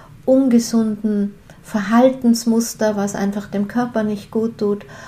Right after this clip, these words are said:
oder ob's da ging, dass sich jemand wünscht, mehr zu meditieren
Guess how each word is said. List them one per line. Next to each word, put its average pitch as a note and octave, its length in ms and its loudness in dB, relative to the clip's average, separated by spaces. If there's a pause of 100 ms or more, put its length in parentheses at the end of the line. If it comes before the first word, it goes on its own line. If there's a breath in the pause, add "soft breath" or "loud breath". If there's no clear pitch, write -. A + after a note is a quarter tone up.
(160 loud breath)
oder A#3 360 4
ob's - 420 -2
da G3 200 2
ging, G3+ 460 -2 (240)
dass G3+ 220 -6
sich - 120 -20
jemand G3 340 -2
wünscht, G3+ 360 -4
mehr F3 180 -4
zu G3 160 -10
meditieren A3+ 960 -2